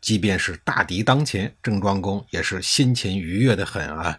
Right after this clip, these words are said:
寨众一脸期待地说道：“老臣愿闻其详。”郑庄公说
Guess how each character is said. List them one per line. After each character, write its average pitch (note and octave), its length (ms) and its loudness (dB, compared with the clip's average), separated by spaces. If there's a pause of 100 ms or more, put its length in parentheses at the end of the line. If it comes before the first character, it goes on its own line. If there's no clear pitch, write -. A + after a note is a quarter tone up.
(800)
寨 F#2+ 180 2
众 F#2 280 -4
一 A2+ 120 -2
脸 F2+ 240 0
期 - 220 0
待 G2+ 160 4
地 F#2 100 -2
说 F#2+ 200 -2
道 F2 200 -6 (220)
：“老 G#2+ 220 4
臣 B2 420 2
愿 A#2+ 260 4
闻 F#2 200 0
其 F#2 240 -2
详。” E2+ 340 -4 (640)
郑 F#2 180 -2
庄 F2+ 180 2
公 F2 160 -4
说 E2 240 -10